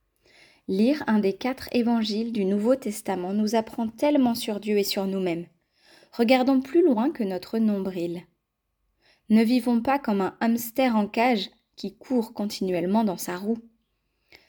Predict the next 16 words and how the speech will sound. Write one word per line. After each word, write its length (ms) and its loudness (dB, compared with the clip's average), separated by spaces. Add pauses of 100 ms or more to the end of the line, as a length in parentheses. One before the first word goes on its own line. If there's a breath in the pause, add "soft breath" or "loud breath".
(120 soft breath)
Soyons 400 2
reconnaissants 880 0
envers 260 -6
Dieu. 200 -12 (720)
Acquiesçons 600 2
à 80 2
sa 200 -4
bonté. 500 -6 (840)
La 160 0
générosité 760 2
de 140 0
Dieu 420 -2
comprend 400 -2
sa 240 -8 (160)
création 680 -2
bienveillante 720 0